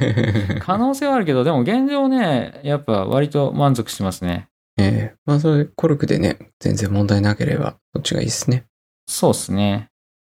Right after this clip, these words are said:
Speaker 1: じゃあちょっとこれはまたどうなってるのかっていうのをね、何回か後に聞きたいかなと思います。
Speaker 2: そうそうそう。あの、もうMacBookのキーボードに戻したみたいなね、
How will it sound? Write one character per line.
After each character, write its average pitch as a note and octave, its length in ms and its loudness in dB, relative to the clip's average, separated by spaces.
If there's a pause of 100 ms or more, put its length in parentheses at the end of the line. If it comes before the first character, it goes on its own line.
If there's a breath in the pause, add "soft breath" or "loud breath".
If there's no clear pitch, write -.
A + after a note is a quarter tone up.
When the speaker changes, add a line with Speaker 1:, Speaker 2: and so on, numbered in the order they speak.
(120)
Speaker 1:
じ - 100 0
ゃ A#2 40 4
あ A2+ 40 0
ち - 120 -6
ょ - 20 -2
っ - 0 -
と - 100 -2
こ - 140 -2
れ - 80 2
は G2 260 0
ま G2+ 180 0
た - 300 -6 (640)
ど G#2 140 2
う G2 40 -2
な F#2+ 100 -2
っ - 40 -4
て - 120 -10
る - 80 -4
の - 100 -4
か - 120 -2
っ - 40 -6
て - 120 -6
い - 40 -2
う - 20 -4
の - 60 -4
を - 20 -4
ね、 - 220 -2 (500)
何 G2 180 2
回 F#2+ 140 0
か - 160 0
後 - 160 -2
に - 180 -4 (160)
聞 - 140 -2
き - 120 -8
た - 120 -2
い - 60 -2
か - 100 -2
な C#3 140 4
と - 100 -4
思 - 120 -2
い - 60 -2
ま C#3+ 120 -6
す。 - 200 -16 (280)
Speaker 2:
そ - 160 -8
う G2+ 60 -6
そ G#2+ 160 -14
う - 20 -10
そ - 180 -16
う。 - 180 -16
あ A2 100 -2
の、 G#2+ 160 -2
も G#2+ 180 0
う G#2+ 40 0
MacBook A2 580 0
の F#2 100 0
キ G2 220 -4
ー - 20 -2
ボ F#2+ 140 0
ー - 20 -2
ド E2+ 80 -6
に F2+ 80 -2
戻 G2+ 240 2
し - 80 -4
た G2 80 -2
み - 80 -8
た - 80 -10
い - 20 -8
な G2 80 -4
ね、 A2+ 240 -2